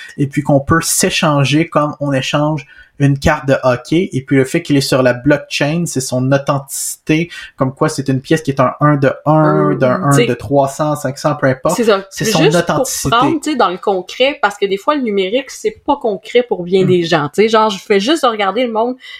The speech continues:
Speaker 2: en agence qu'on rencontre des fois. Ben oui, ben j'ai un site Internet, euh, puis je fais pas de vente. Ouais, mais il y a des affaires à faire, tu sais. Fait que je vais le prendre avec, euh,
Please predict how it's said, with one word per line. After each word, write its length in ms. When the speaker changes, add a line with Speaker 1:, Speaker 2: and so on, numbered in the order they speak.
Speaker 2:
en 160
agence 760
qu'on 160
rencontre 440
des 120
fois. 160
Ben 180
oui, 120
ben 120
j'ai 120
un 40
site 220
Internet, 540
euh, 140
puis 160
je 60
fais 100
pas 180
de 60
vente. 240
Ouais, 100
mais 120
il 40
y 60
a 40
des 160
affaires 320
à 100
faire, 360
tu 100
sais. 60
Fait 100
que 40
je 60
vais 60
le 40
prendre 260
avec, 320
euh, 380